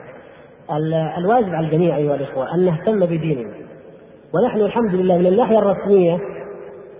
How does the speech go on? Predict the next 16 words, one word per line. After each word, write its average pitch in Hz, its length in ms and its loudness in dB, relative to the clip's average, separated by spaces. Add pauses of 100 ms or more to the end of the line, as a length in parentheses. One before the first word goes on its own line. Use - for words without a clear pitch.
(260)
تأكد 196 380 -2
أنه 170 180 0
أهم 226 440 2
شيء 220 120 2
عندنا 220 280 0
مواد 196 200 0 (120)
التربية 180 300 0
الإسلامية، 131 520 -6 (360)
أول 214 320 8
ما 202 80 6
يكتب 202 320 0
في - 100 -4
الشهادة 156 500 -4 (420)
وأول 196 420 4
ما 196 100 4
يذكر، 175 380 -2